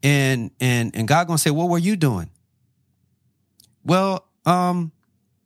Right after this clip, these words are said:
um, Lord," no, it can't be that way. Sometimes a, a wife can't always be so reliant on the husband. She can't, because a wife has to have her own relationship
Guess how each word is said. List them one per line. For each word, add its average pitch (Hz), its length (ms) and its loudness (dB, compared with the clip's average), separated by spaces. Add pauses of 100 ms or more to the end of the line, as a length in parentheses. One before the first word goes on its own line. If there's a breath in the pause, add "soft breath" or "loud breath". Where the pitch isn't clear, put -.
(240)
um, 180 420 0 (160)
Lord," 180 440 0 (220)
no, 190 160 0
it 165 100 -2
can't 165 180 0
be 208 120 0
that 139 180 0
way. 82 240 -8 (520 soft breath)
Sometimes 202 680 0
a, 151 200 2
a 147 60 2
wife 170 300 0
can't 160 300 0
always 151 300 0
be 151 120 -2
so 151 320 2
reliant 127 920 0
on 131 200 0
the 85 100 -4
husband. 185 640 -4 (640)
She - 220 0
can't, 202 360 0
because 139 540 0 (680 loud breath)
a 151 80 4
wife 170 400 0
has 180 220 2
to 147 80 0
have 151 240 2
her 143 60 2
own 156 260 0
relationship 104 760 -2